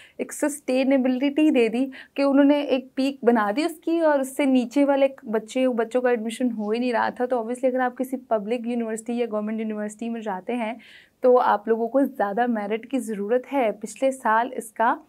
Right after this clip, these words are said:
एटी फ़ाइव परसेंट मेरिट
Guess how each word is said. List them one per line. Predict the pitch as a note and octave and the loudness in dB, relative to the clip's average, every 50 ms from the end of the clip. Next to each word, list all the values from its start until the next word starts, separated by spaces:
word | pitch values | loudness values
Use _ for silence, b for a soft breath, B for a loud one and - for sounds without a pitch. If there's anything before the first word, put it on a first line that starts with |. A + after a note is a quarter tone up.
| b b b b b _ | b b b b b _
एटी | A3 A#3+ A#3 - C#4+ D4 C#4+ | -2 -2 0 0 0 0 0
फ़ाइव | C#4+ - - A#3 G#3+ A3+ C4 C#4+ C#4+ C#4+ - - _ - | -2 4 6 6 6 8 6 4 2 0 -2 -10 _ -2
परसेंट | A#3 A3+ A3+ A3+ - - B3+ B3+ B3+ B3+ - | 0 0 0 -2 0 0 2 2 0 -4 -4
मेरिट | A3+ A3 G#3 G3+ G#3+ A#3+ B3+ B3 | -4 -2 0 0 0 0 0 -2